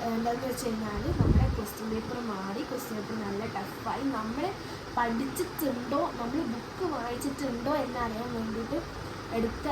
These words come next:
എക്സാം ആണ് ഇത്. നിങ്ങൾ ഒരിക്കലും വിഷമിക്കേണ്ട. അടുത്ത എക്സാം നമ്മളിപ്പോൾ ആ ക്വസ്റ്റ്യൻ പേപ്പറായിട്ട് പരിചയപ്പെട്ടു. ഇനി അടുത്ത എക്സാം നിങ്ങൾ എന്ത് ചെയ്യുക, നല്ല രീതിയിൽ എഴുതാൻ വേണ്ടിയിട്ട് ശ്രമിക്കുക. ഈ ഇതൊക്കെ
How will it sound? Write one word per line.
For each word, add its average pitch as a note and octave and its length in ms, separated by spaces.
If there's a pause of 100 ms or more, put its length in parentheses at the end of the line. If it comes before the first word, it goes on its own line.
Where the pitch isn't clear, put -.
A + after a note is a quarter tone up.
എക്സാം B3 320 (380)
ആണ് G#3 180 (240)
ഇത്. G3+ 180 (420)
നിങ്ങൾ D4 320
ഒരിക്കലും F4 560
വിഷമിക്കേണ്ട. A3+ 720 (300)
അടുത്ത A#3+ 420 (180)
എക്സാം B3+ 360 (100)
നമ്മളിപ്പോൾ D4 400
ആ - 80
ക്വസ്റ്റ്യൻ B3+ 320
പേപ്പറായിട്ട് A3 480
പരിചയപ്പെട്ടു. D4 520 (400)
ഇനി E4+ 120 (180)
അടുത്ത C4+ 360 (100)
എക്സാം B3+ 420 (240)
നിങ്ങൾ A3+ 280
എന്ത് A3 140
ചെയ്യുക, G#3+ 300
നല്ല A3 300 (180)
രീതിയിൽ G#3+ 340
എഴുതാൻ G3 320
വേണ്ടിയിട്ട് G3 400
ശ്രമിക്കുക. F#3 460 (2000)
ഈ A#3 40 (160)
ഇതൊക്കെ C#4 320